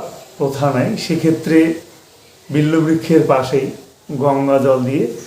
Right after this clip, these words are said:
স্নান করাতে হবে। এরপর নবপত্রিকাটিকে বিচিত্র স্থা-, আসনে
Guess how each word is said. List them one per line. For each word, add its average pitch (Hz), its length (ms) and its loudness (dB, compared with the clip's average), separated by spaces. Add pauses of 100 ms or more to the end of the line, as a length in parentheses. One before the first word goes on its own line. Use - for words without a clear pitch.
স্নান 123 420 0
করাতে 107 360 0
হবে। 98 220 -6 (500)
এরপর 160 480 2 (460)
নবপত্রিকাটিকে 160 1200 0
বিচিত্র 165 920 -2
স্থা-, - 640 -6
আসনে 156 560 0